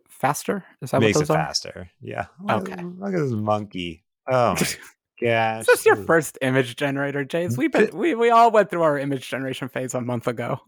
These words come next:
Speaker 1: <laughs>
Speaker 2: Oh, this one's even, this
Speaker 1: That
Speaker 2: one's
Speaker 1: is a cute monkey, though. Uh, I will bring up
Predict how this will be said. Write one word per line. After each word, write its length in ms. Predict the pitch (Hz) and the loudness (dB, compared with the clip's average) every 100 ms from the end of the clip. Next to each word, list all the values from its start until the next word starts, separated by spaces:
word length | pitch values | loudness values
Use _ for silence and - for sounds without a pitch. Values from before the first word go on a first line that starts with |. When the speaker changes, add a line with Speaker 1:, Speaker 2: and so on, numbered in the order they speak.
| - | -14
Speaker 1:
<laughs> 260 | - - - - - - | -12 -2 -2 -2 -8 0
Speaker 2:
Oh, 1000 | 202 190 175 160 147 120 110 104 110 - _ _ _ | 4 6 6 6 4 2 0 -4 -10 -16 _ _ _
this 400 | 127 143 226 254 | -4 0 0 2
one's 300 | 180 117 107 _ | 0 0 -8 _
even, 800 | 113 117 127 123 113 107 101 101 _ _ _ _ - | -8 -4 0 2 2 0 -2 -4 _ _ _ _ -12
this 160 | 107 127 | -2 2
Speaker 1:
That 60 | 135 | 2
Speaker 2:
one's 140 | 113 | 2
Speaker 1:
is 20 | |
a 60 | 127 | -2
cute 220 | - 117 | -2 -2
monkey, 300 | 120 127 131 | 0 0 0
though. 220 | 120 120 - - - _ _ - | -2 -4 -8 -20 -20 _ _ 0
Uh, 200 | 160 147 | 2 4
I 80 | 175 | 2
will 160 | 214 269 | 2 2
bring 180 | 233 | 2
up 220 | 170 - | 2 0